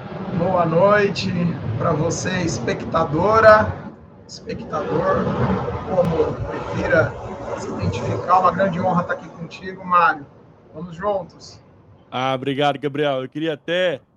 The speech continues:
Speaker 2: já, né, primeiramente agradecer, né, por ter topado estar conosco no canal, por ter separado esse tempo de qualidade pra estar aqui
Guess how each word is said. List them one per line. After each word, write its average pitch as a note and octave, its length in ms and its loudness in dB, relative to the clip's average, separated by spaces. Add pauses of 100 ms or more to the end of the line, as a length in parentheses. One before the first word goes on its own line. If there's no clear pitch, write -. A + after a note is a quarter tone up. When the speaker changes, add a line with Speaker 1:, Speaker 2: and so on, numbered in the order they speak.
(120)
Speaker 2:
já, C#3+ 460 0 (100)
né, C#3 400 -2 (180)
primeiramente C#3+ 520 0
agradecer, D3 680 -2
né, C#3 220 -4
por A#2 340 -12 (320)
ter C3 100 -12
topado C#3 420 -2
estar C3+ 140 -6
conosco B2+ 420 -4
no A#2+ 60 -12
canal, A#2+ 300 -4
por - 60 -14
ter C3 80 -10
separado B2+ 440 -4
esse - 100 -20
tempo C3 180 -4
de - 80 -16
qualidade A#2 480 -6
pra B2 100 -10
estar A#2+ 220 -8
aqui A#2+ 380 -6